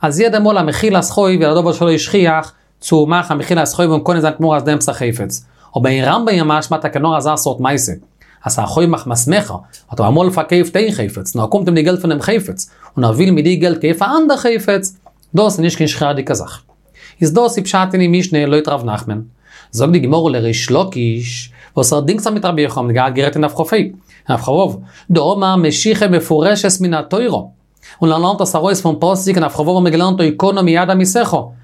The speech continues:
מן התורה נישט קונה קיין כסף מיטלטלין, נאר משיחה.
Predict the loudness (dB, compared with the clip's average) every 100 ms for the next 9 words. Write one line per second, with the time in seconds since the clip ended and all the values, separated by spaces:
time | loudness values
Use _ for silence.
0 | _ 0 0 2 0 2 0 0 0 0
1 | 0 -2 0 0 0 -2 0 0 0 0
2 | 2 2 2 0 0 -2